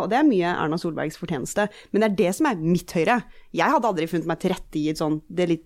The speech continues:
liksom kalkulator-Høyre som var før. Og det, jeg tror mye av det skyldes også at vi har fått inn veldig mange flere typer mennesker i partiet, og mange flere yngre damer også, for å være helt ærlig, som er mer opptatt av å snakke de, om de andre sidene av politikken. Og de sidene er ikke nye,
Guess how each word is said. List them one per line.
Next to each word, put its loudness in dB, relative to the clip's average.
liksom 0
kalkulator-Høyre -2
som -2
var -2
før. 0
Og 0
det, 0
jeg -8
tror 0
mye 4
av 0
det -8
skyldes -2
også 2
at -10
vi 0
har -8
fått -6
inn -2
veldig 2
mange 2
flere -2
typer -4
mennesker 0
i -6
partiet, -4
og -2
mange 2
flere 0
yngre 4
damer 4
også, 2
for 0
å 4
være 2
helt -2
ærlig, 2
som 0
er 4
mer 2
opptatt 0
av 0
å -2
snakke -2
de, -6
om 6
de 4
andre 4
sidene 2
av -6
politikken. 0
Og -4
de 6
sidene 2
er -2
ikke 0
nye, 4